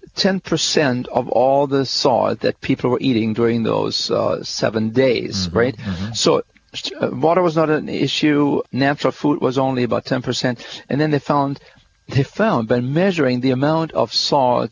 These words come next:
Speaker 1: that had come out of the salt shaker, they could just measure how much was left, right?
Speaker 2: Mm-hmm.
Speaker 1: They found that the salt shaker only contributed six percent
Speaker 2: Oh.
Speaker 1: of the ten grams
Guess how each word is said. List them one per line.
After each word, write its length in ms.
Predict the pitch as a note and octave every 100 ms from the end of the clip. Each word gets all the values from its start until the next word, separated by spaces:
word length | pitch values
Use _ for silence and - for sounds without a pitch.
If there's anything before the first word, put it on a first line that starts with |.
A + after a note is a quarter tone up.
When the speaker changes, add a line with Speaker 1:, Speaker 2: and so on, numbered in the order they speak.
| -
Speaker 1:
that 160 | C3
had 220 | A#2+ A2+ -
come 180 | B2
out 160 | A#2+ A#2+
of 120 | G#2+
the 120 | B2
salt 320 | - - G2 -
shaker, 540 | - F3 - - G2 _ _ _ -
they 100 | C3+
could 160 | - A2
just 200 | A#2+ A#2
measure 260 | A#2+ A#2
how 100 | A2+
much 200 | A2+ -
was 120 | G2+ D3+
left, 320 | E3 - -
right? 240 | G#2+ C3
Speaker 2:
Mm-hmm. 260 | - F2 F2+ E2+ - - -
Speaker 1:
They 100 | C#3+
found 320 | - F3 E3
that 140 | C3
the 100 | C3
salt 340 | - - E3+ E3
shaker 260 | C#3+ C#3
only 200 | C#3 C#3
contributed 600 | - B2 - D3 B2+ A#2 -
six 600 | - - - G3+ - -
percent 960 | - - C3+ - - - D#3 D3 D3 E3 F3+ - _ _
Speaker 2:
Oh. 240 | B2 A#2+ A#2
Speaker 1:
of 140 | A2+ A2
the 340 | A#2 A2+ A2 _
ten 500 | - - C#3+ C#3+ C#3
grams 560 | A2 B2 A#2+ A#2 A2 A2